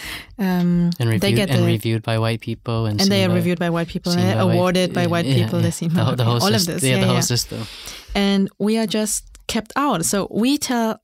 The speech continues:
Speaker 1: our super intimate stories that are sometimes linked to trauma and, and are basically special. And it's also hard work to tell stories. So in the beginning, we were talking about, I, I, it took me, like, twenty years maybe to understand that I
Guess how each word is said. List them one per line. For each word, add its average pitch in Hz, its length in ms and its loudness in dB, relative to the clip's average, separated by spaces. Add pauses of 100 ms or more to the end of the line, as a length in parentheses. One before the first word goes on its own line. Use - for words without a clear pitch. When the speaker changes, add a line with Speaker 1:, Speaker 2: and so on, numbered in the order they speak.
Speaker 1:
our 185 260 -2
super 269 440 -2
intimate 208 380 0
stories 180 480 0
that 185 120 -2
are 175 60 -2
sometimes 196 580 -2
linked 180 240 0
to 196 100 -4
trauma 175 920 0
and, 165 400 0 (720)
and 185 200 0
are 190 200 0
basically 220 380 -4
special. 220 300 -2
And 196 40 2
it's 196 80 0
also 214 220 -2
hard 202 380 0
work 196 320 -2
to 254 100 -2
tell 175 260 -2
stories. 156 420 -4
So 175 400 -4 (600)
in 196 80 2
the 190 80 2
beginning, 220 340 2
we 202 80 2
were 185 60 0
talking 185 260 -2
about, 175 240 -2
I, 185 160 -2
I, 190 80 -2 (160)
it 196 80 -2
took - 140 -2
me, 214 180 4
like, 190 300 -4 (1000)
twenty 233 300 0
years 240 320 2
maybe 190 240 0
to - 120 -6
understand 175 480 0
that 170 160 -4 (100)
I 165 400 -2